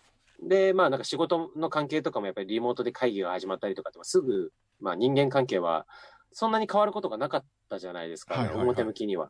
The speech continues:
Speaker 2: はい。表向きにはね。
Speaker 1: はい。
Speaker 2: はい。
Speaker 1: ただそれぞれの部屋の中で自分と向き合う時間が長くなってしまったがゆえに、やっぱりめんどくさい人とは距離を置くことになっただろうし、
Speaker 2: <laughs>
Speaker 1: あの、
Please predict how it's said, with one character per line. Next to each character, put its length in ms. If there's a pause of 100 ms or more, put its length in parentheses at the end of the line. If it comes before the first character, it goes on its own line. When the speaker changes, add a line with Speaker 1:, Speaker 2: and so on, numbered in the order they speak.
Speaker 2:
は 200
い。 140
表 280
向 100
き 60
に 60
は 100
ね。 80
Speaker 1:
は 80
い。 60
Speaker 2:
は 160
い。 60 (760)
Speaker 1:
た 80
だ 100
そ 140
れ 80
ぞ 100
れ 80
の 120
部 80
屋 100
の 100
中 220
で 60
自 160
分 160
と 80
向 120
き 140
合 60
う 20
時 100
間 140
が 80
長 240
く 80
な 80
っ 60
て 80
し 100
ま 120
っ 20
た 100
が 80
ゆ 220
え 60
に、 400
や 80
っ 40
ぱ 80
り 80
め 140
ん 20
ど 80
く 80
さ 140
い 40
人 140
と 160
は 240 (240)
距 140
離 120
を 60
置 140
く 20
こ 80
と 120
に 40
な 80
っ 60
た 80
だ 120
ろ 100
う 40
し、 340 (220)
Speaker 2:
<laughs> 240
Speaker 1:
あ 160
の、 580